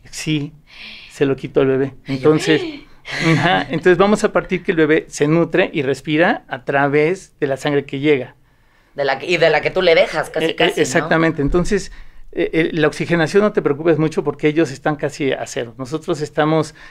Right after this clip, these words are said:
Speaker 1: eh, arriba de noventa, ahorita que está de moda, y ellos están entre quince y dieciocho. O sea,
Speaker 2: Ok.
Speaker 1: real-, realmente están mu-, muy abajo. Entonces, la oxigenación, por mucho que tú hagas ejercicio, con que llegue poquita sangre, este, va a estar respirando.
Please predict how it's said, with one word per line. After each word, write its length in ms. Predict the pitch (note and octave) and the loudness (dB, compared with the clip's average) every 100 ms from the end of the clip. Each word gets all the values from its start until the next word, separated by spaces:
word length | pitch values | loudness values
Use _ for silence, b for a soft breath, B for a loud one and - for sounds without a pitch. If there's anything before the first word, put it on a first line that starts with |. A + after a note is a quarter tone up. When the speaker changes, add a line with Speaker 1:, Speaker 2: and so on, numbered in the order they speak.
| B - | B -6
Speaker 1:
eh, 320 | C#3+ C#3+ C3+ - | -2 -2 -2 -4
arriba 260 | C3 D#3 | 2 4
de 80 | D3+ | 4
noventa, 460 | C3+ D3 E3 D#3+ E3 | 4 2 2 0 0
ahorita 240 | C#3 C#3 | 0 -4
que 80 | C#3 | -6
está 160 | - | -4
de 80 | C#3+ | 0
moda, 400 | D3+ F3+ E3 C#4+ - b b b b - | 2 2 2 -2 -12 b b b b -12
y 380 | - D3 D#3+ - D4 | -4 0 0 -2 0
ellos 320 | D#3 E3 E3 | 2 2 0
están 480 | D#3 D#3 E3 G3+ - | 0 2 2 -2 -8
entre 240 | D3 D3 | -6 -6
quince 300 | C3 D#3+ D3+ | -4 -6 -2
y 40 | D3+ | -2
dieciocho. 440 | B2 B2 C3 - _ | -4 -6 -8 -10 _
O 20 | |
sea, 140 | - C#3 | -4 0
Speaker 2:
Ok. 40 | |
Speaker 1:
real-, 200 | C3+ C#3 C#3 | 2 0 0
realmente 360 | D3 C#3 B2+ | 0 0 -2
están 220 | C3+ C3+ | -8 -10
mu-, 200 | B2+ C3+ C3 | -10 -12 -12
muy 220 | C3+ B2 | -10 -10
abajo. 240 | A#2 A#2 - _ b b - | -12 -20 -20 _ b b -10
Entonces, 200 | D3 - | -8 -2
la 80 | D3 | -2
oxigenación, 760 | C#3 - D3+ C#3+ E3 F3 C#4 - | -2 -2 0 2 0 0 -2 -6
por 140 | - C#3+ | -2 2
mucho 280 | E3+ E3+ | 0 0
que 100 | E3 | -6
tú 320 | C3 D#3+ D3+ D3+ | -2 2 6 6
hagas 240 | C#3+ C#3 | 4 -2
ejercicio, 580 | C3+ C#3+ C3+ F#3 F#3 - _ - | -4 -6 -4 -4 -4 -6 _ -10
con 140 | C#3+ | -6
que 100 | C#3 | 0
llegue 120 | C#3+ | 2
poquita 340 | D3 B2+ C3+ D3 | 0 -2 -6 -6
sangre, 460 | D3 C#3+ C#3 G#3 C4+ b b _ | -2 0 0 0 -4 b b _
este, 420 | C3 B2+ - - - - | -8 -4 -2 -2 -4 -8
va 140 | C3+ | -2
a 20 | C3+ | -2
estar 220 | - B2+ | -2 -4
respirando. 400 | A#2 - A2 | -6 -14 -16